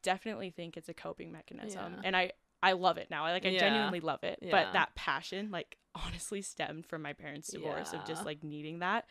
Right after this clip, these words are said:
Speaker 2: A
Speaker 1: And I
Speaker 2: fiery passion.
Speaker 1: associated, like, football with my relationship with my dad, so I just clung to football.
Speaker 2: Yeah.
Speaker 1: So that's definitely, like,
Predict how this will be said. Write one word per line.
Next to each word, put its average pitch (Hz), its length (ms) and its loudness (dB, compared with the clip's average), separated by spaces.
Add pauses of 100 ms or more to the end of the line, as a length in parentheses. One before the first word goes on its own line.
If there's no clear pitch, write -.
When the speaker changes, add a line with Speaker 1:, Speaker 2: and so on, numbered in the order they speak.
(200)
Speaker 2:
A 214 60 -8 (140)
Speaker 1:
And 165 280 4
I 175 60 6
Speaker 2:
fiery 180 60 6
passion. 180 80 6
Speaker 1:
associated, 170 920 2 (420)
like, 156 140 -4
football 170 400 0
with 160 140 -6
my 160 60 -6
relationship 156 380 -8
with 151 80 -10
my 147 100 -8
dad, 156 400 2
so - 80 -8
I 151 80 -10
just - 200 -12
clung 156 280 -8
to - 120 -14
football. - 560 -4
Speaker 2:
Yeah. 160 480 -6
Speaker 1:
So 165 80 -4
that's 196 240 6
definitely, 175 880 -2
like, - 260 -6